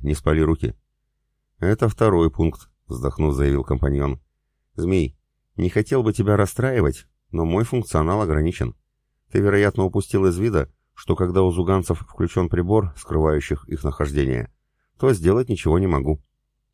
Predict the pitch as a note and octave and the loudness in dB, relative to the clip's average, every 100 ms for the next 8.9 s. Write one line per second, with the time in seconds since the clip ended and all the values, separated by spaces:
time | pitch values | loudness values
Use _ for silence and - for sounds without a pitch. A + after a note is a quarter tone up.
0 | _ _ - A#1 A#1+ C2+ C2+ - - C2+ | _ _ -10 -6 -2 -4 -4 -10 -6 -4
1 | C2 _ _ _ _ _ _ C#2+ D#2+ - | -6 _ _ _ _ _ _ -4 -2 0
2 | F#2+ D#2 D2 - F2 E2+ E2 D2 - F#2+ | 0 2 0 0 -4 -2 -2 -2 0 0
3 | F#2+ - D#2+ D#2+ D#2+ D2+ E2 D#2+ C#2+ C#2+ | 0 -2 0 0 0 0 0 0 0 -2
4 | D#2+ - A#1+ - _ _ _ _ _ - | 0 0 -4 -8 _ _ _ _ _ -4
5 | D2+ - G2 G2 - F#2 E2 _ - - | -2 -2 0 0 0 -6 -6 _ -20 -2
6 | G2+ G#2 - C#2+ D#2 F#2+ G2 E2+ F2 F2+ | 0 0 -2 0 0 0 0 -2 -2 -4
7 | F2 _ _ _ _ - D#2 D2+ - B2 | -6 _ _ _ _ -2 0 0 0 -2
8 | - A2 F#2 F#2+ G2 - D#2 D2+ | 0 0 2 4 2 2 0 0